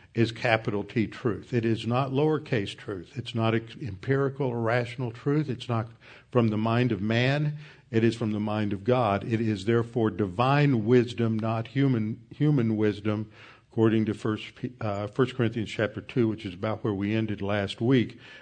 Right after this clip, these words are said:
And so that means it can equip us for every good work, not for most, not for some, not for the really big things or the really good things, but for every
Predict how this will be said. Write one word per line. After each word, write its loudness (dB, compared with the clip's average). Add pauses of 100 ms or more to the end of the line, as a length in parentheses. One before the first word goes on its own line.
(100)
And 4
so 2
that 2
means 2
it -6
can -2
equip 0
us -6
for -4
every 2
good 0
work, 0
not 0
for -2
most, 0
not -4
for -4
some, -2
not -2
for 0
the -2
really 0
big 0
things 0
or -6
the -2
really 0
good 0
things, 0 (380)
but 2
for -2
every 6